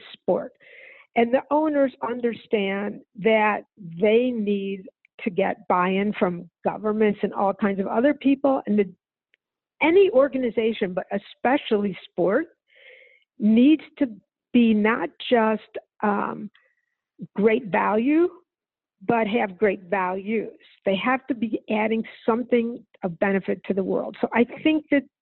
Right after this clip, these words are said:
the concepts are there. Maybe they're not all measuring it yet that way. They're looking at it more as outputs as opposed to outcomes, but I think that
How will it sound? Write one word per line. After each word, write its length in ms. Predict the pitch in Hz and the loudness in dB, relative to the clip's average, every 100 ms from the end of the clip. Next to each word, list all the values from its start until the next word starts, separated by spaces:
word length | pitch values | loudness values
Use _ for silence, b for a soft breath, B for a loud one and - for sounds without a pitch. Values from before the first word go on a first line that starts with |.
| - | 0
the 140 | 226 - - _ - | 0 -2 -14 _ -8
concepts 540 | - 208 - 233 - | -4 -4 0 -2 0
are 140 | 214 202 | 0 2
there. 260 | 226 247 | 4 4
Maybe 360 | 240 208 196 214 | 4 2 2 2
they're 160 | 208 202 | 2 0
not 240 | 202 196 | -2 -2
all 160 | 185 160 | -2 -2
measuring 640 | 170 175 196 269 277 277 | -2 -2 0 0 0 -2
it 120 | 269 - | -8 -6
yet 260 | 214 233 330 _ - | -2 -2 -4 _ -6
that 180 | 254 - | -6 -2
way. 260 | 262 269 233 | 0 0 0
They're 200 | 202 202 | 0 0
looking 360 | 202 190 202 202 | 0 -2 -2 -2
at 80 | 196 | -2
it 80 | |
more 200 | 202 185 | -2 -2
as 80 | 180 180 180 | -4 -6 -6
outputs 420 | 202 - 285 285 _ _ B B - | -6 0 0 0 _ _ B B -8
as 80 | 190 | -6
opposed 280 | 185 202 196 | 0 0 0
to 140 | - | 0
outcomes, 400 | 240 240 254 233 _ b - | -2 0 -4 -4 _ b 0
but 100 | 233 | 2
I 40 | |
think 240 | 240 277 254 | 2 0 2
that 140 | 240 | 2